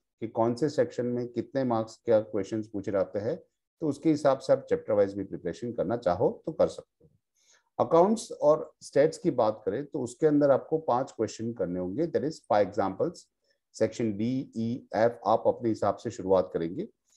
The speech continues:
तो each, अ, कोई भी होगा, अकाउंट्स है तो अकाउंट्स के पांच क्वेश्चन, अ, पांच एग्जांपल्स आपको सॉल्व करने रहेंगे। दूसरे दिन यानी, अ, नाइट टाइम में अंदर आप स्टैटिस्टिक करना चाहते हो तो वहां पे भी आपको पांच एग्जांपल्स करने हैं।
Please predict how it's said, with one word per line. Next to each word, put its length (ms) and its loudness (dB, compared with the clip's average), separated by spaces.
तो 300 -2
each, 260 4
अ, 120 8
कोई 200 6
भी 120 4
होगा, 340 2
अकाउंट्स 500 0
है 60 0
तो 140 0
अकाउंट्स 300 -4
के 100 -8
पांच 300 -2
क्वेश्चन, 360 -2
अ, 120 4
पांच 320 0
एग्जांपल्स 500 -2
आपको 280 -2
सॉल्व 240 0
करने 240 -2
रहेंगे। 320 -8
दूसरे 360 4
दिन 300 -2
यानी, 240 0
अ, 380 -2
नाइट 360 0
टाइम 160 4
में 120 -2
अंदर 240 -2
आप 100 0
स्टैटिस्टिक 540 -6
करना 200 0
चाहते 280 -2
हो 60 -2
तो 160 -2
वहां 280 0
पे 140 -4
भी 120 -4
आपको 280 -2
पांच 440 -4
एग्जांपल्स 460 -4
करने 260 -6
हैं। 60 -20